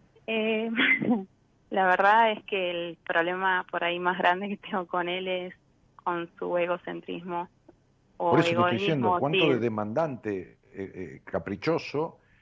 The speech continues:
Speaker 2: eh, demandante y discutidor? O sea, esto e-, es una cuestión narcisística,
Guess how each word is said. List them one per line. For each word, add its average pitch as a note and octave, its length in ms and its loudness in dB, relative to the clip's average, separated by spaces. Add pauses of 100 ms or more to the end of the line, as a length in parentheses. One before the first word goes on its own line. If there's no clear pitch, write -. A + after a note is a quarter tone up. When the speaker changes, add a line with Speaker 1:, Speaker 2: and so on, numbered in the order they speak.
(160)
Speaker 2:
eh, G2+ 300 -6
demandante B2 880 -4
y - 80 -12
discutidor? F#2 640 -4
O D2+ 60 -16
sea, F#2+ 260 -8 (500)
esto A#2 460 -6
e-, A#2 280 -6
es B2 400 -4 (480)
una G#2 200 -4
cuestión B2 320 -4
narcisística, A2 880 -8